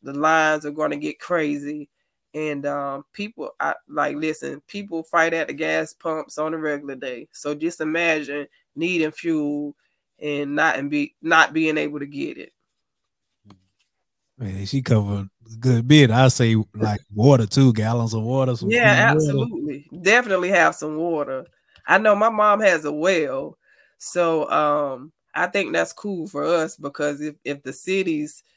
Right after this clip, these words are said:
Speaker 1: if their water start s-, messing up, then we could just tap into our, her well on, on the property. So definitely have you some water.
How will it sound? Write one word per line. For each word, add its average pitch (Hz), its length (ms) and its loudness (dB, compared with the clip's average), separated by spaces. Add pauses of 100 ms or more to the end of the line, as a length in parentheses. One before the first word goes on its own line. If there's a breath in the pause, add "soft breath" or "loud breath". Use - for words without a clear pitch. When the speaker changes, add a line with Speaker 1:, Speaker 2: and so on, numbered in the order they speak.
(200)
Speaker 1:
if 127 140 -18
their 175 180 2
water 165 340 -2
start 151 460 0 (140)
s-, - 300 -18
messing 147 400 -6
up, 139 260 -4
then 139 320 -10
we 160 120 -2
could 135 160 -12
just 143 220 -8
tap 156 280 -4
into 151 340 -8
our, 147 400 -2 (400)
her 170 200 0
well 147 600 -2 (120)
on, 151 200 -6
on 147 220 0
the 139 80 -8
property. 143 560 -6
So 151 320 -8 (100)
definitely 170 460 -2
have 160 220 -4
you 147 60 -8
some 139 260 -10
water. 139 320 -10